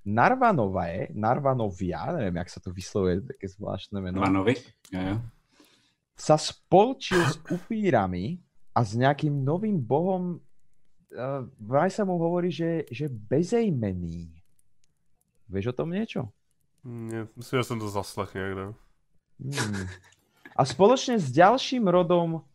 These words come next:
Speaker 1: s Malepskými,
Speaker 3: Hmm.
Speaker 1: sa začali zbrojiť proti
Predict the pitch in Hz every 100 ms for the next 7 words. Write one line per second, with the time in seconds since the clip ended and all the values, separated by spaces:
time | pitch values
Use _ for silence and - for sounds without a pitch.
0 | _ - - 95 123 170 302 302 - -
1 | - 110 110 101 87 214 - _ _ _
2 | _ 110 107 101 - _ _ _ - -
3 | 139 131 147 175 208 190 190 185 180 -
4 | _ _ _ _ _ _ _ _ - 104
5 | 104 113 135 202 156 - - - - -
6 | - - - - 139 147 143 101